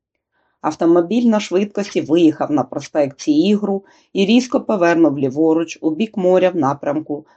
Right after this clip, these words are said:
Фалерона. Скурі відчув смоктання в животі.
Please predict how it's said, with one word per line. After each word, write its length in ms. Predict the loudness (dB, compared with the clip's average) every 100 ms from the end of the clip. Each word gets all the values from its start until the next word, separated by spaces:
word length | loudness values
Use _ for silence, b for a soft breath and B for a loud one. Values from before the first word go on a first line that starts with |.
| b
Фалерона. 800 | -4 0 2 2 2 0 -4 -10 -16 _ _ _ _
Скурі 440 | -18 -4 0 2 2
відчув 480 | 0 -2 0 -2
смоктання 680 | -2 -2 -2 -2 -4 0 0
в 80 | -2
животі. 680 | -4 -4 -4 -2 0 0